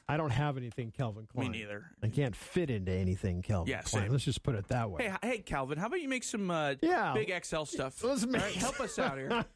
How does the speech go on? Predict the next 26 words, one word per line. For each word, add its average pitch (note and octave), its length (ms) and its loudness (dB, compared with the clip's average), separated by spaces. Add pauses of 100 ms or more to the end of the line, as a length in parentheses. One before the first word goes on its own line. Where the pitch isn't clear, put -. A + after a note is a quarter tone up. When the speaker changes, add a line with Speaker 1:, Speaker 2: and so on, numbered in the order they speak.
Speaker 1:
<laughs> - 0 -
Speaker 2:
What F#3 180 2 (280)
are - 20 0
we B3 100 0
Speaker 1:
Let's F3+ 220 2
Speaker 2:
doing? B3 100 0
Speaker 1:
make A#3+ 220 2
some F3+ 220 2
big F#3+ 340 2
X F3+ 340 2
L D#3 300 4
stuff. A#2+ 640 -2
Maybe A#3+ 220 2
they D#4 160 0
do. F#3+ 260 2
I C#3 120 2
don't C#3+ 160 2
know, G2+ 220 2
but G#2+ 240 2 (400)
I F3+ 40 2
haven't E3+ 180 2
looked. C3+ 160 4
Speaker 2:
They E3+ 40 2
make G#3 200 -2
good G#3+ 120 0
cologne. D3+ 500 -2